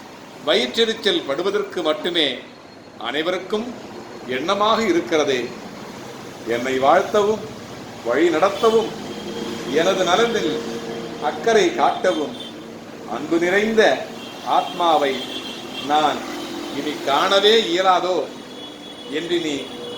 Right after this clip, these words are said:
சுய பச்சாதாபத்தில் வாழ்ந்து வருகிறாய். நான் உனக்கு நம்பிக்கை தருகிறேன். மற்றவர்களை வாழ வைக்கும் வாழ்க்கை உனக்கு கிடைக்கும். இனி அவமானமோ,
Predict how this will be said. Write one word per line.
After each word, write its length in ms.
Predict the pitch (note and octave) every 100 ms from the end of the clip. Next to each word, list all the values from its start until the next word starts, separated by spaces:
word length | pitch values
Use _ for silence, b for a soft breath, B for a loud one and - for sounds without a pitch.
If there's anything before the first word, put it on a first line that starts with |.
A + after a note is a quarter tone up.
| - -
சுய 200 | E3 G3+
பச்சாதாபத்தில் 1040 | D#3+ D#3 - F3+ E3+ D#3+ D3+ D3 D3 C#3
வாழ்ந்து 380 | B2+ B2+ E3 D3+
வருகிறாய். 500 | C3 C3 C3 B2+ A2+ - - - - - - - - - B2
நான் 260 | D3 D#3+
உனக்கு 600 | D3+ D3+ D#3 D#3 D#3+ C3+ E3+ - - - - -
நம்பிக்கை 580 | C#3 E3+ G3 - F3 D3+
தருகிறேன். 440 | C3 D3+ C#3+ A#2 - - - - - - - - - -
மற்றவர்களை 640 | C#3+ E3 G#3+ G#3+ F3+ F3+
வாழ 320 | C#3+ D3+ A#3 A#3
வைக்கும் 420 | F3+ - E3 C#3
வாழ்க்கை 600 | C3 G#3 - F#3+ D#3 - - B2+
உனக்கு 360 | C#3 D#3+ D3+ C#3 C#3
கிடைக்கும். 460 | C#3+ E3+ - C#3+ - - - - - - - - - G2
இனி 360 | E3+ F3+ C#3+ C3 - - - - - B2
அவமானமோ, 680 | C#3+ D#3 E3+ F3+ F#3+ G#3+